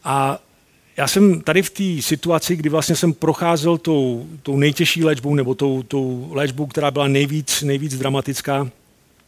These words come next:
kdy opravdu nebylo jistý ze dne na den, jestli budu žít. Něco z toho byla, se odehrávalo v nemocnici, něco z toho už bylo i doma. A tak, e, vlastně to bylo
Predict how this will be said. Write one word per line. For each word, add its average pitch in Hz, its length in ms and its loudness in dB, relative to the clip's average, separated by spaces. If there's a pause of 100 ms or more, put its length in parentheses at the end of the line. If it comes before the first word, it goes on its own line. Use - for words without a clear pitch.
(160)
kdy 135 180 0
opravdu 156 420 0
nebylo 156 300 2
jistý 147 340 -2
ze 143 120 0
dne 151 140 2
na 139 100 0
den, 139 340 -2
jestli 139 200 -6
budu 135 240 -6
žít. 131 220 -6 (580)
Něco 131 220 0
z - 60 -2
toho 151 160 -2
byla, 143 320 -2 (240)
se - 120 -2
odehrávalo 143 560 0
v 117 40 -2
nemocnici, 147 560 0
něco 143 220 0
z - 80 -8
toho 143 140 -2
už 139 160 -8
bylo 139 240 -4
i 127 40 -12
doma. 127 340 -6 (920)
A 127 420 -2 (100)
tak, 151 240 -2
e, 151 60 -4 (640)
vlastně 170 340 -2
to 180 120 -2
bylo 175 360 4